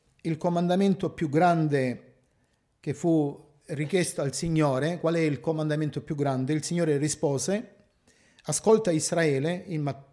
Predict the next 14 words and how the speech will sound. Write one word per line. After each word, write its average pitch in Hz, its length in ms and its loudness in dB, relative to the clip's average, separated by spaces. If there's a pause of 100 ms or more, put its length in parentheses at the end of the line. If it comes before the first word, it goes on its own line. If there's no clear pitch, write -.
in 160 180 -4
Marco 160 340 0
dodici, 147 600 0 (220)
versetto 143 480 -6
ventotto, 160 920 -4 (1040)
"Ascolta 214 380 2
Israele, 165 520 2
il 147 80 -2
Signore 190 420 2
nostro 165 320 -2
Dio 180 280 2
è 160 40 2
l'unico 220 720 4
Signore. 127 800 -4